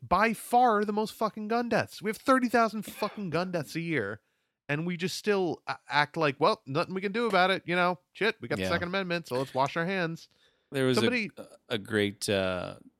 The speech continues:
Speaker 2: uh, tweet I saw just before the show started, and this is from somebody who's got a little anarchy, uh, symbol
Speaker 1: Mm-hmm.
Speaker 2: in their handle, and actually said something good here. Um, said, "Do not say that gun control is bad because you and your buddies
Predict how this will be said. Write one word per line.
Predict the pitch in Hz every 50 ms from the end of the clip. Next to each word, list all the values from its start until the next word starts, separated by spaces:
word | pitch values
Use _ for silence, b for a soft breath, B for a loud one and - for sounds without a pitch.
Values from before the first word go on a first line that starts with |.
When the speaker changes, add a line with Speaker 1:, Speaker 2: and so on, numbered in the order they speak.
| _ -
Speaker 2:
uh, | 117 107 101 104 107
tweet | - - 117 107 92
I | 90
saw | - - 101 92
just | 87 92 90 -
before | - 95 - - 95 92 90
the | 85
show | - - 95 90 90
started, | 92 - - - 104 101 104 107 104 101 101 - -
and | 98 98 98
this | 101 95 - 98
is | 98 -
from | - - 107 98 92 92
somebody | - - 101 95 95 95 92 92
who's | 98 95 -
got | - 95 90
a |
little | 90 90 87
anarchy, | 107 98 95 92 92 - - 92 87 90 90 85 - _ _
uh, | - - 92 101 101
symbol | - - - 104 101 98 98 92 90 - B B B B B B B B B B
Speaker 1:
Mm-hmm. | B B -
Speaker 2:
in | 151 151 147
their | 135 117 107
handle, | 107 117 117 120 117 107 101 95 92 92 92 - - -
and | 127 110
actually | 107 110 - - 98
said | - - 107 95
something | - - 98 80 95
good | 92 98 95 92
here. | 95 95 95 92 92 92 92 67
Um, | 90 92 92 90 90 95 98 95
said, | - - - 110 98 95 92 95
"Do | 110 110
not | 135 151 160 170 180
say | - - - 131 120 110
that | 110 98 92
gun | 95 107 104 107 110
control | 107 - 101 95 - - 104 92 90
is | 90 -
bad | - 95 92 95 98 95 92
because | 95 - - 95 87 92
you | 92 101 107 110 110
and | 104 98
your | 92
buddies | 90 92 98 98 98 90 85 80 80 82 -